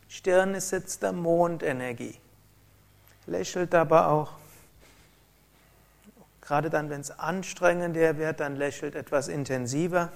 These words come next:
Und wenn das Lächeln ausreichend ist, weiß ich, dass wir zur nächsten Übung gehen können. Gut, Stirn ist Sitz von auch Inspiration, Intuition, Mondenergie.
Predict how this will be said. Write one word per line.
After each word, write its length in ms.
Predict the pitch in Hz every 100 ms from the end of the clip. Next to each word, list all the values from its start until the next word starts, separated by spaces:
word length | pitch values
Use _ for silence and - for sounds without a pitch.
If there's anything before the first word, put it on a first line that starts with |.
| - - - - _ _ _ _ -
Und 220 | 151 139
wenn 120 | 143
das 220 | 135 -
Lächeln 360 | 147 143 143 139
ausreichend 840 | 143 156 156 - 143 143 - 147
ist, 300 | 156 143 -
weiß 240 | 131 127 135
ich, 100 | 120
dass 200 | 139 -
wir 100 | 156
zur 160 | 170
nächsten 520 | 156 127 123 - - 156
Übung 340 | 143 131 120
gehen 280 | 120 113 113
können. 260 | 123 - - - - - - - - - - _ - - - - -
Gut, 140 | 190
Stirn 680 | - - 214 208 185 208 262
ist 220 | 196 -
Sitz 320 | 165 165 -
von 260 | - 131 143
auch 160 | 127
Inspiration, 1080 | 139 185 180 - - 147 143 139 - 170 214
Intuition, 1000 | 175 151 151 160 151 151 - 156 165 180
Mondenergie. 880 | 156 156 151 147 139 139 143 147 208